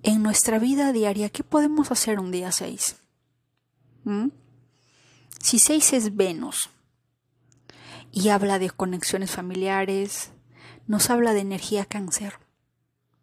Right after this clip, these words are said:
Es un día para estar en familia, es un día para cocinarle algo rico a la pareja,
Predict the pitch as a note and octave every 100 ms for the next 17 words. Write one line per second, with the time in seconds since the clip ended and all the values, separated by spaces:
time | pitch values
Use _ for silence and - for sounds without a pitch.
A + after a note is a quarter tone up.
0 | _ - - - G3 F#3+ F#3 F3 - F#3
1 | F#3 - F#3 F#3 G3+ F#3+ F3+ F3+ G3 -
2 | - - - G#3+ - F#3+ F#3+ F#3+ F#3 -
3 | F3+ F#3 F#3 F3+ F#3 - F3+ F#3 F#3+ F#3+
4 | - F3 F3 F3+ G3+ - F3+ F3+